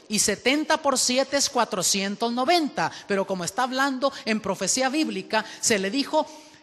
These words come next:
cuatrocientos noventa años. Los primeros cuatrocientos noventa años de esa profecía de dos mil trescientos tenía que ver con el pueblo judío. Y se le sigue explicando después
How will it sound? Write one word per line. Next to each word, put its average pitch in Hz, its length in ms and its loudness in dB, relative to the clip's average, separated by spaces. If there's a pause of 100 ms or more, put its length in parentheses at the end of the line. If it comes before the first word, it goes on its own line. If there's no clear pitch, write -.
(160)
cuatrocientos 269 1000 4
noventa 262 720 4
años. 185 480 0
Los 202 180 0
primeros 285 460 2
cuatrocientos 285 1000 2
noventa 247 720 2
años 247 320 0
de 233 80 -2
esa 294 160 0
profecía 233 500 -2
de 269 120 0
dos 196 180 0
mil 247 220 -2
trescientos 262 680 0 (240)
tenía 247 560 4
que 262 140 4
ver 269 340 8 (160)
con 240 180 6
el 190 140 2
pueblo 185 380 0
judío. 277 560 0 (320)
Y 226 80 -2
se 220 160 2
le 196 100 -2
sigue 269 240 -2
explicando 262 720 0
después 220 540 0